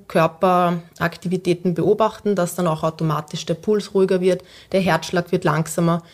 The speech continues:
die Muskelanspannung sinkt und der ganze Körper kann sich auf die Entspannung besser einlassen.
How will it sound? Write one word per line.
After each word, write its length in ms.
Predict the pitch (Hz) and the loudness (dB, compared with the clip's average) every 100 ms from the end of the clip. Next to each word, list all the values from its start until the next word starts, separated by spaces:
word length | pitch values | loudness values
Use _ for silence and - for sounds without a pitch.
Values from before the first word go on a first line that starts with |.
| - - | -14 -2
die 60 | |
Muskelanspannung 840 | 220 185 - 196 156 170 - 165 175 | 0 0 0 -2 0 -2 0 0 0
sinkt 400 | 170 175 180 - - - - | 0 -2 -2 -6 -20 -20 -10
und 100 | 165 | -4
der 80 | 185 | -2
ganze 320 | 151 151 196 | 0 -2 -6
Körper 360 | - 156 156 180 | 0 0 0 -4
kann 220 | 156 160 | -2 -2
sich 140 | 175 | -2
auf 100 | 165 | -4
die 100 | - | -2
Entspannung 480 | 175 170 - 151 170 | -2 -2 -2 -2 0
besser 280 | 156 156 - | -2 -4 -6
einlassen. 580 | 147 151 151 - 147 | -4 -2 -4 -6 -8